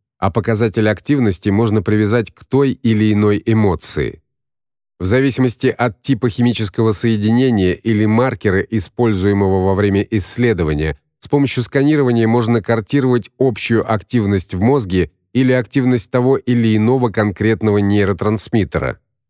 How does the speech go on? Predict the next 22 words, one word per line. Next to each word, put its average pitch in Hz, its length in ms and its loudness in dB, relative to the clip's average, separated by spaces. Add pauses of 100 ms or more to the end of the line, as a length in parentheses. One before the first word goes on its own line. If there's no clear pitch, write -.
(480)
При 117 120 2
сканировании 113 640 2
мозга 107 400 2
медзависимых 104 920 0
Лондон 123 380 0
ставила 120 380 0
перед 110 260 -2
собой 117 280 0
задачу 113 480 0
получить 117 400 0
больше 113 500 0
информации 113 840 0
о 95 160 -2
состоянии 101 640 0
мозга 98 340 0
наркоманов, 95 760 0 (320)
когда 110 240 0
они 127 160 2
проходят 120 460 -2
начальные 120 560 0
стадии 107 480 0
абстиненции. 98 1120 -2